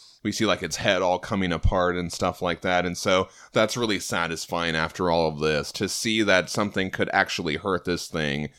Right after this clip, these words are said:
is a huge, like, revelation and a huge, like, win for the reader. I mean, in spite of all things, you know, that have happened,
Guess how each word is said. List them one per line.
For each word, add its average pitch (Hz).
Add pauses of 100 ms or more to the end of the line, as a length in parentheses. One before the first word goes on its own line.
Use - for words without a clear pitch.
(240)
is 107
a 101
huge, 120
like, 92
revelation 92
and 85
a 87
huge, 98
like, 82
win 135
for 131
the 120
reader. 127
I 117
mean, 107 (260)
in 117
spite 107
of 107
all 101
things, 104
you 104
know, 95
that 95
have 87
happened, 98